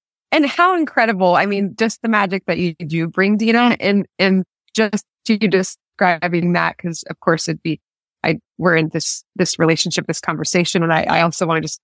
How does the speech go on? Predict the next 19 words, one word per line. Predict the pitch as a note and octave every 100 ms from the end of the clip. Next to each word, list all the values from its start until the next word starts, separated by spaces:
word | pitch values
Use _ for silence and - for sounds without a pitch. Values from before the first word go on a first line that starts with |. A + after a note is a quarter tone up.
| _
honor | - G3+ A#3+ F3
the | F3
way | E3 E3+
that | D#3+
you've | F3 F3 -
chosen | F#3 E3+ E3+
to | E3+
work | D3+ E3+ D#4 _
with | F3 F#3+ D#4 - _ -
that | F3+ A4+ C#4 - - _ _ -
and | G3 G3
how | - G3+ A3+ A#3 G3 -
you've | F#3 F#3+ F3 -
allowed | F3+ F3+ E3+ E3
that | E3+ -
to |
come | - F3+ E3+
through | D3+ - F3 A3
you. | F3 D#3 D#3 -